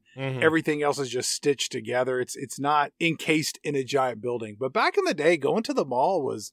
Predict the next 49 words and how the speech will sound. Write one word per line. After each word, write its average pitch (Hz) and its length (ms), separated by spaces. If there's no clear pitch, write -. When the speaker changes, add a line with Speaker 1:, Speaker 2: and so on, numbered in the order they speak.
Speaker 2:
a 120 80
thing 180 300
to 254 80
do. 143 340
Speaker 1:
I, 165 40
again, 160 260
this 113 180
is 123 160
before 113 300
the 98 120
internet 104 320
when 92 100
you 92 100
could 90 140
just, 92 200
you 95 120
know, 87 100
look 90 240
at 90 40
all 90 100
the 82 60
porn 139 280
you 90 100
wanted. 71 400
Speaker 2:
Wait, 165 160
wait, 165 120
wait, 156 120
wait, 147 140
wait. 120 140
There's 123 180
what 135 140
on 180 100
the 131 80
what 131 180
now? 240 220
Speaker 1:
<laughs> - 20
Oh, 131 440
boy. 101 340
I'll 131 100
tell 160 120
you 151 80
what. 135 140
Let's 131 200
take 151 180
this 139 160
offline, 110 460
but 95 160
I've 110 200
got 101 500